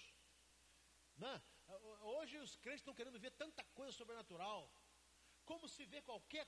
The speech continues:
coisa sobrenatural fosse algo extraordinário para a manifestação da glória de Deus. Nada suplanta a manifestação da glória de Deus na pessoa de Jesus. Se eu tenho Jesus, se eu vejo Jesus, se eu creio em Jesus, para mim isso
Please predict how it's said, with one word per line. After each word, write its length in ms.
coisa 200
sobrenatural 480
fosse 280
algo 260
extraordinário 880
para 100
a 120
manifestação 560
da 100
glória 200
de 120
Deus. 160
Nada 380
suplanta 920
a 120
manifestação 760
da 60
glória 320
de 40
Deus 180
na 100
pessoa 440
de 60
Jesus. 500
Se 320
eu 60
tenho 280
Jesus, 520
se 200
eu 60
vejo 340
Jesus, 460
se 120
eu 60
creio 200
em 120
Jesus, 340
para 160
mim 180
isso 140